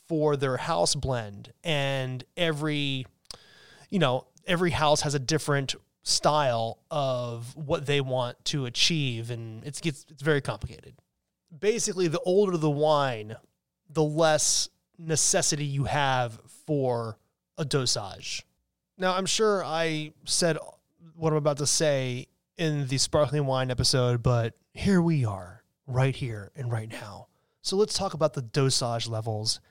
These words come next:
and those words that may confuse people beyond dosage and tirage.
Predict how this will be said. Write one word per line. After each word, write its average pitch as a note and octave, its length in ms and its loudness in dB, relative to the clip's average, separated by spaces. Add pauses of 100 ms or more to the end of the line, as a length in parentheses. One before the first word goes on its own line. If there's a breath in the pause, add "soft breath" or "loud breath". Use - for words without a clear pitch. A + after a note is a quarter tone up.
(120)
and D3 160 -2
those C3 220 2
words C#3 440 0
that C3 140 -6
may B2 160 -6
confuse B2 420 -4
people A#2+ 320 -6
beyond D3+ 640 0
dosage A2+ 480 0
and A2+ 140 -8
tirage. G2+ 720 -6